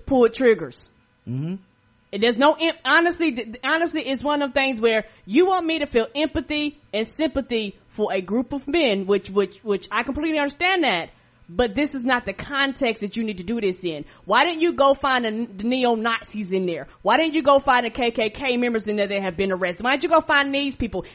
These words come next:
Speaker 1: and ask them to talk to their twelve-year-old self and say, "What could I have did to not, to not become a racist? What could I have did to not go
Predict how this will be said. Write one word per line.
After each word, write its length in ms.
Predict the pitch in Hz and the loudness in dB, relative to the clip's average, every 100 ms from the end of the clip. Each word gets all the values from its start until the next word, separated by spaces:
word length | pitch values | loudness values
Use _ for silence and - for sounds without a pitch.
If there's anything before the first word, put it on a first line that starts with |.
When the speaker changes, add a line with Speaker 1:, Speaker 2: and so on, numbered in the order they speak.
| - | -2
Speaker 1:
and 120 | 240 | 0
ask 260 | 269 285 - | 2 0 0
them 140 | 285 | 0
to 60 | 254 | 0
talk 240 | 294 240 | -2 -2
to 80 | 240 | 0
their 240 | 240 339 | 2 2
twelve-year-old 720 | 339 330 269 233 247 247 226 - | 0 2 4 4 4 4 2 0
self 360 | 254 226 185 - 233 | 0 2 0 -6 -2
and 120 | 233 | 0
say, 380 | - 262 214 202 - - | 4 4 4 -2 -8 -14
"What 500 | 196 185 214 370 - | -12 -2 4 4 4
could 160 | 349 | 0
I 220 | 320 294 294 | 2 2 2
have 160 | 226 | 2
did 340 | 247 311 240 220 | 0 2 2 4
to 100 | 254 | 2
not, 400 | 269 247 - - | 4 4 0 -2
to 100 | 269 | 2
not 300 | 277 262 208 | 4 2 0
become 280 | 247 269 220 | -2 0 2
a 60 | |
racist? 460 | 208 240 226 185 185 | 4 2 0 -8 0
What 200 | 330 330 | 0 2
could 120 | 330 | 2
I 180 | 302 277 | 2 2
have 140 | 233 190 | 0 0
did 280 | 294 233 - - | 2 2 0 -2
to 120 | 302 | 2
not 300 | 269 277 214 | 4 4 4
go 300 | 240 262 233 | 6 6 6